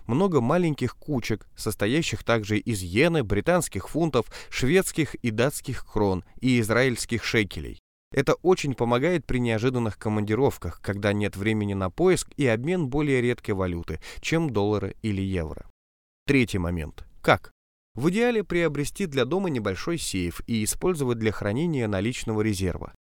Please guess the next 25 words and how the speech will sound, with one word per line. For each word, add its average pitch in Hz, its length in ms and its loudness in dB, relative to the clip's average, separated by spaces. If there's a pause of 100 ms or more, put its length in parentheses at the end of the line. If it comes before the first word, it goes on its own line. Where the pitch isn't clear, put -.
(140)
а 117 120 4
заодно 131 460 4
важных 107 420 2
документов 104 640 -2
и 147 60 0
драгоценностей. 95 960 -4 (240)
Полагаю, 139 640 4
объяснять, 139 480 0
почему 131 360 -2
это 120 160 0
лучше 123 320 -4
старой 98 360 -2
сахарницы 165 640 -2
в 156 40 -2
буфете, 151 460 -2
нет 98 320 -2
необходимости. 107 800 -6 (680)
Простейший 127 600 2
сейф 165 380 2
можно 107 300 0
приобрести 110 680 0
за 104 220 0
шесть-восемь 127 760 -2
тысяч 113 400 -2
рублей. 85 400 -4